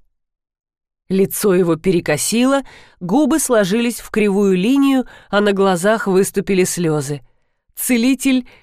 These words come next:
явно старался не рассмеяться. «Ну, он работает», выдавил Лель,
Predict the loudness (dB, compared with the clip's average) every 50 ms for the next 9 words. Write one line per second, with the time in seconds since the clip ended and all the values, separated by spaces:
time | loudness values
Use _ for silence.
0 | _ _ -6 -2 0 2 4 4 4 2 0 -2 -2 0 0 0 2 2 2 0
1 | 0 -2 -4 -2 -2 0 0 2 2 0 0 -2 -6 -6 -4 -2 -2 0 -2 -2
2 | -4 -6 -8 -10 -10 -10 -12 -14 _ _ _ _ _ _ _ _ _ _ _ _
3 | _ -8 -4 0 0 2 2 0 0 0 -2 -2 -4 -8 _ _ _ _ _ _
4 | -2 0 0 2 2 2 2 2 2 4 4 4 4 4 2 2 2 2 0 -8
5 | -20 -20 -20 _ _ -6 -4 0 2 2 2 4 4 2 2 4 2 2 2 2
6 | 2 0 0 -2 -4